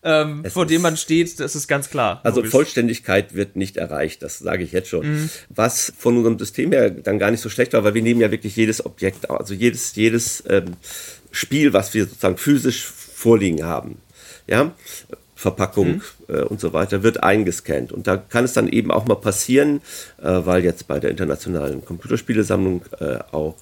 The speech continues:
Speaker 2: die U S K mit dabei ist, haben wir mal ein Objekt mit einem Cover, das nie rausgekommen ist.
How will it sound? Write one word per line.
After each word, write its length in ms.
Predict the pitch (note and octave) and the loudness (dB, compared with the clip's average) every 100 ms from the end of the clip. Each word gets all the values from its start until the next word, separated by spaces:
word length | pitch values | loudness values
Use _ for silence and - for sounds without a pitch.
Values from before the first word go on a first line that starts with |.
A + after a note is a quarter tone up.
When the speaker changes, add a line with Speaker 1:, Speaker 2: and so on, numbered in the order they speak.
| - | -12
Speaker 2:
die 80 | F#2 | -4
U 100 | F2+ | 2
S 220 | F#2+ - | 2 0
K 140 | - A2 | 0 0
mit 200 | A#2+ - | 0 0
dabei 320 | G#2+ - F2 | -2 2 2
ist, 320 | G#2+ - - | 0 -4 -8
haben 120 | G#2+ | -2
wir 80 | A#2+ | 2
mal 160 | B2 F#2+ | 2 2
ein 180 | A2+ A#2 | 2 0
Objekt 420 | - A#2 A#2 - | 2 0 0 -4
mit 160 | G#2+ - | -6 -2
einem 180 | G#2+ - | -2 0
Cover, 260 | A2+ A#2+ | 2 2
das 180 | - - | 0 -2
nie 100 | A2+ | -2
rausgekommen 720 | G#2 A2+ - F2 - C2 G#1+ | 2 0 0 -8 -6 -8 -8
ist. 240 | - - | -12 -14